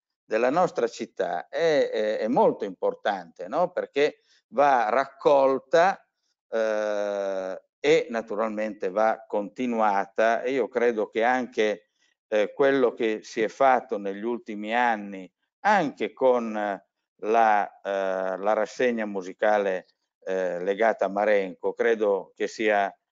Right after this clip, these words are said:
importante, eh, in qualche modo, eh, portarla ancora avanti. Quindi questa, eh, eh, queste relazioni con Piemonte dal vivo, e mi pare che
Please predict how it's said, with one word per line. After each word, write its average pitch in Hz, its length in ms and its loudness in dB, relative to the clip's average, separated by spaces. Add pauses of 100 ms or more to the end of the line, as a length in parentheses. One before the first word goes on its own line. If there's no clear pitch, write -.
(180)
importante, 113 1200 -2 (320)
eh, 101 600 2
in 110 160 -6
qualche 117 360 2
modo, 123 760 4
eh, 107 360 0 (260)
portarla 113 800 2
ancora 107 400 0
avanti. 82 600 -8 (1300)
Quindi 214 300 4
questa, 175 600 4 (120)
eh, 135 600 2 (120)
eh, 123 280 -8
queste 180 280 -2
relazioni 160 560 2
con 127 160 -2
Piemonte 151 440 0
dal 135 200 0
vivo, 107 640 -4
e 160 100 2
mi 175 180 -4
pare 180 360 0
che - 400 -4